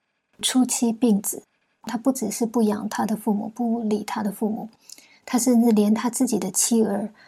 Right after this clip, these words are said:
他都把他们，呃，舍弃掉、赶出去，没有尽到一个为人夫、为人父的责任。换句话说，对于整个家庭，从上到下，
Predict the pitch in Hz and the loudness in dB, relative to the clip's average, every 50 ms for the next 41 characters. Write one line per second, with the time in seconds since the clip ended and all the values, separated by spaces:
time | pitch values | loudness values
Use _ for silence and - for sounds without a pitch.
0 | _ _ _ - 240 220 226 220 220 208 - - - 226 208 202 208 202 202 208 | _ _ _ -4 -2 0 0 -2 -2 -4 -6 -4 -2 0 0 2 2 2 0 -2
1 | - 196 196 214 - - - - - 214 214 - - - 220 220 220 202 208 208 | -4 -6 -8 -8 -6 -4 -2 0 0 0 0 0 0 0 0 0 0 -4 -4 -6
2 | - - - _ - 214 220 220 - 240 226 - - 240 214 214 214 - _ _ | -12 -18 -10 _ -6 -6 -6 -4 -4 -4 -4 -2 0 0 0 0 -2 -12 _ _
3 | _ - - - 208 214 226 220 208 208 - 240 226 214 226 214 208 208 208 214 | _ -14 -8 -2 2 4 4 4 4 2 2 4 4 4 4 4 2 0 0 0
4 | 202 196 202 196 190 202 208 208 208 208 220 220 - - 233 226 233 226 220 202 | -2 -2 -4 -2 -2 0 0 2 2 2 0 0 0 0 0 0 2 0 0 0
5 | 202 196 202 202 214 208 - - - 254 220 208 - - - 202 - - - - | 0 0 2 0 0 -2 0 2 4 4 4 2 0 -8 -8 -6 -6 -6 -6 -6
6 | 165 170 208 214 - _ - - - - - - - - - - _ - 254 240 | -10 -10 -12 -12 -14 _ -20 -20 -20 -20 -20 -20 -20 -20 -20 -20 _ 2 2 4
7 | 220 240 226 226 220 240 226 226 - 233 220 208 208 208 - 226 202 208 220 220 | 4 4 4 2 2 2 0 0 2 4 4 4 4 2 2 0 2 0 0 2
8 | 240 220 220 214 - - 214 220 208 214 - - - - _ _ _ - - 214 | 2 2 2 0 0 -2 -2 -2 -2 -6 -8 -12 -20 -20 _ _ _ -2 2 2
9 | 202 208 208 - - 240 220 220 214 - 226 214 196 - - - 214 - - - | 2 2 2 2 2 4 4 2 2 2 -2 -2 0 0 0 0 0 -2 -4 -10